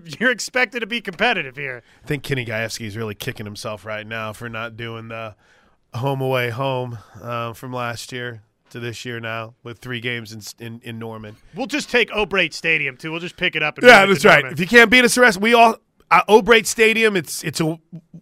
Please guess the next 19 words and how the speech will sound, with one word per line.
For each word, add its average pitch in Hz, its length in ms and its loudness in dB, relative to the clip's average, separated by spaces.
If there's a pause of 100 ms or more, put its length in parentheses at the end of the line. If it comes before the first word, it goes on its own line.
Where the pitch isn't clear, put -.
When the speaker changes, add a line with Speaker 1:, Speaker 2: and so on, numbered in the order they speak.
(880)
Speaker 2:
you 165 160 0
just 143 200 -2
load 170 280 6
it 175 60 4
onto 175 480 4
a 131 180 4
flatbed, 196 840 2
and 139 140 -2
it 135 120 -4 (100)
comes 147 340 -2
up 139 160 0
here 131 140 0
to 123 60 -2
Speaker 1:
Bring 123 40 -6
Speaker 2:
Norman. 117 400 -4
Speaker 1:
it 185 80 -4
on 175 160 -4
up 160 180 -8
here. 127 240 -16